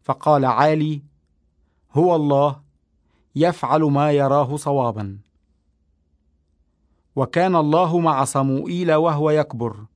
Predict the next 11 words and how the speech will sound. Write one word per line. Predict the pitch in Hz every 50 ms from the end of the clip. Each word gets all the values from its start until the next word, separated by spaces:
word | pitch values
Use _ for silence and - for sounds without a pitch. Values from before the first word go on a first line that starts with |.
| _ _ _ _ _ _ _ _ _ _ _ _ _ _ _ _ _ _ _ _ _ -
ولم | 143 143 147 147 143 143
يسمح | 156 185 180 - - 185 175 151 - -
بأن | 147 156 160 147 135 131 -
تسقط | - 185 180 - - - 175 156 -
كلمة | 143 135 143 - 180 185 180 175 175 170 170 -
واحدة | 165 156 143 139 139 131 - - 180 180 170 170 165 175 175
من | 170 165 160 156
كلامه. | 156 - 147 147 139 123 120 113 101 98 104 98 101 - _ _ _ _ _ _ _ _ _ _ _ _ _ _ _ _ _ _ _ _ _ _ _ _ _ _
فعرفت | _ - 139 131 120 151 185 190 180 147 - 170 - - -
كل | - 202 208 202 190 185 -
إسرائيل | - - - 175 160 156 156 156 165 143 120 113 98 98